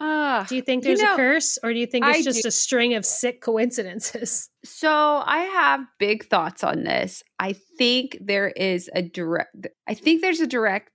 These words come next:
Speaker 1: tie to how many women turn to, like, sleeping pills and, like, Quaaludes after their time in with, like, associated with Playboy.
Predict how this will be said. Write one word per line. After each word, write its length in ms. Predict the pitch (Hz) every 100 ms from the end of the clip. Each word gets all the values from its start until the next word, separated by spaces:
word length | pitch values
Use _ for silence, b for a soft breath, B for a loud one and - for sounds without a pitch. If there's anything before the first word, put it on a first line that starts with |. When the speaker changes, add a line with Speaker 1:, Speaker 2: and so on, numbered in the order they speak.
| -
Speaker 1:
tie 640 | - 196 175 160 165 185 185
to 380 | 214 185 185 - _
how 340 | - - 190
many 380 | 202 214 208 202
women 500 | 180 180 180 180 185
turn 320 | - 175 170
to, 120 | 175
like, 200 | - -
sleeping 540 | - - 214 196 190 180
pills 680 | 190 180 175 165 175 - -
and, 120 | - 160
like, 180 | - -
Quaaludes 800 | - 185 175 180 180 180 - - _ -
after 460 | 147 180 185 180
their 160 | 180 175
time 420 | 170 165 165 - -
in 440 | - 78 65 - - _ -
with, 280 | 180 160 - -
like, 140 | 165
associated 760 | 160 - - - - - - -
with 140 | -
Playboy. 360 | - - -